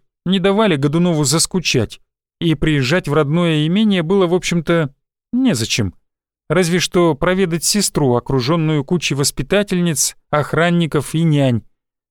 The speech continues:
ведь отца вечно не было дома. Почти всегда. Но не сейчас. Стальные ворота открылись, едва система безопасности особняка просканировала нейрочип Петра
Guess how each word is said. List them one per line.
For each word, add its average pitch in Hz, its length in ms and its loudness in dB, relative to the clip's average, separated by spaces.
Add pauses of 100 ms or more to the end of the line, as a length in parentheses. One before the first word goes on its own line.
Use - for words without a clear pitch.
ведь 131 180 -4
отца 156 280 0
вечно 151 340 -2
не 143 120 0
было 139 200 -2
дома. 123 360 -2 (540)
Почти - 320 -2
всегда. 135 540 -2 (720)
Но 160 280 0
не 214 120 4
сейчас. 202 680 -2 (1120)
Стальные 185 420 0
ворота 170 340 0
открылись, 190 560 0
едва 147 260 -2
система 160 460 0
безопасности 151 680 0
особняка 151 540 0
просканировала 156 720 0
нейрочип 143 600 0
Петра 160 400 -2